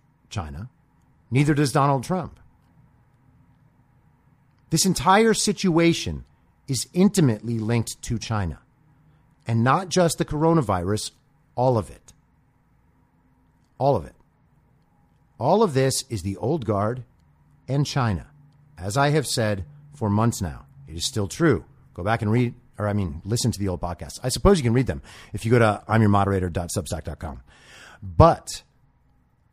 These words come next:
I had a, I had a person, uh, message me yesterday. I had never spoken to this person, didn't know the person existed. They just had found my podcast in one way or another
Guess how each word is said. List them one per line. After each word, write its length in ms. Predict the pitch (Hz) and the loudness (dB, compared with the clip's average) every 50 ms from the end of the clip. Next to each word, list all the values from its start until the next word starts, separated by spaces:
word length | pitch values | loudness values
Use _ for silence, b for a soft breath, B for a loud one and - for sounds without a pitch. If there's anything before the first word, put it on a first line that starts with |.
| _ _ _ - | _ _ _ -2
I 80 | 131 143 | 0 4
had 180 | 151 160 165 | 6 6 8
a, 220 | 175 160 151 139 - | 8 6 4 2 0
I 80 | - 135 | -2 2
had 140 | 151 160 170 | 2 2 4
a 40 | - | 6
person, 580 | - 170 156 - - 151 139 131 120 120 - - _ _ _ _ - | 4 4 4 2 2 2 4 4 4 2 0 -6 _ _ _ _ -6
uh, 520 | 117 120 110 107 101 98 95 92 87 87 - - | -4 -2 0 0 0 0 -2 -4 -4 -6 -4 0
message 340 | 110 127 135 113 147 120 113 | 2 2 2 2 0 0 2
me 140 | 135 131 | 2 4
yesterday. 520 | 123 135 135 - - 101 80 73 64 - - - | 4 2 0 -2 -4 -6 -6 -8 -10 -12 -18 -10
I 120 | - 104 104 | -4 -2 0
had 160 | 107 110 98 | 0 0 0
never 640 | 101 104 107 110 113 101 110 110 104 104 101 101 | 2 2 2 2 2 2 2 0 0 0 0 -2
spoken 280 | - - - 127 117 127 | -4 -2 -2 0 0 0
to 60 | 127 | -2
this 100 | 117 117 | -2 -4
person, 300 | - 143 131 - - 117 | -4 -4 -6 -2 -2 -4
didn't 180 | 92 101 110 110 | -2 0 0 0
know 100 | 110 113 | 0 0
the 60 | 110 | -2
person 240 | - 135 117 - 131 | -2 -4 -4 -4 -4
existed. 400 | 120 117 156 165 - - 78 65 | -4 0 -2 -2 -2 -2 -12 -14
They 120 | 78 87 | -14 -12
just 300 | 90 95 - - - - b b b b b b b | -10 -10 -10 -10 -12 -14 b b b b b b b
had 160 | 104 98 - | -8 -6 0
found 200 | - 120 117 120 | 2 4 4 4
my 100 | 117 107 | 4 4
podcast 480 | 117 123 123 120 - 131 123 120 - | 4 2 2 2 2 0 0 0 0
in 80 | 127 117 | 0 0
one 160 | 117 120 117 | 2 2 2
way 100 | 117 113 | 2 2
or 80 | 110 110 | 2 0
another 380 | 110 117 123 131 151 147 139 | 0 0 0 0 0 -2 -4